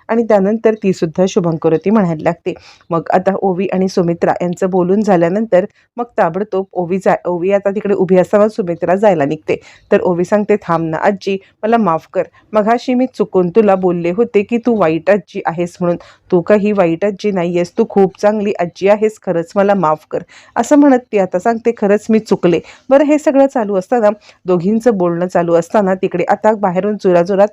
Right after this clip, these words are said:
आवाज यायला लागतो. ज्या वेळेला बाहेरून जोराजोरात आवाज येत असतो आणि त्याच वेळेला, त्याच वेळेला इकडे आता लगेचच, अ, दोघीजणी बाहेर येतात. "काय झालं, काय झालं?"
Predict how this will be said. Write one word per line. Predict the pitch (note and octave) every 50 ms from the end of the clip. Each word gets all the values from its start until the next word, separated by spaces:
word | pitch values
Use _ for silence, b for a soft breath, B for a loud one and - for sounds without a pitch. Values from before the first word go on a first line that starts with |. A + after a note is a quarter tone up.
| -
आवाज | - E3+ E3+ E3 E3+ E3+ E3+
यायला | E3+ D#3+ E3
लागतो. | D#3+ D#3+ D#3+ E3+ - - E3 B B B B B B _ -
ज्या | - F3+ E3+
वेळेला | D#3+ D3+ F3 F#3+ F#3+ F3+ F3 F3
बाहेरून | E3+ F3 E3 D#3+ F3 F3 F3+ F3+ F3
जोराजोरात | D#3+ F3+ E3+ E3+ E3+ - G#3+ F#3+ F3+ F#3+ -
आवाज | - E3+ E3+ F3+ G#3 A#3 A3+ A#3
येत | G#3 -
असतो | F3+ F3 - _ G3+ G3 G3+ b b b b b
आणि | G#3 G#3 A#3 A#3 -
त्याच | A3+ G3+ G3 F#3+ - -
वेळेला, | F3+ F3 E3 D#3+ D#3 D#3 E3 - _
त्याच | - F3+ E3 E3 - - E3+
वेळेला | E3+ F#3+ G#3 F#3+ E3+ F3+ - -
इकडे | F#3 F#3 - F3+ F3
आता | F#3 A3 - - F#3 F#3+ G3 b b b b b -
लगेचच, | G#3 G#3+ G#3+ G3+ A#3 B3 A#3+ - C4+ C4 B3+ - - -
अ, | G3+ G3+ G3 G3 G3 - -
दोघीजणी | G#3 G#3 F3 F#3+ G3+ G3+ G3 G3+ A#3
बाहेर | A#3+ C#4 C#4 G#3 F#3 D#3+
येतात. | D#3+ D#3 - C3+ G#2 - _ _ _ _ _ -
"काय | A#3+ C4 D4 C4+
झालं, | C#4 C4+ A#3+ A3+ A#3 A#3+ -
काय | - A#3 A#3+ C4+
झालं?" | A#3+ A3+ G#3+ F#3+ G3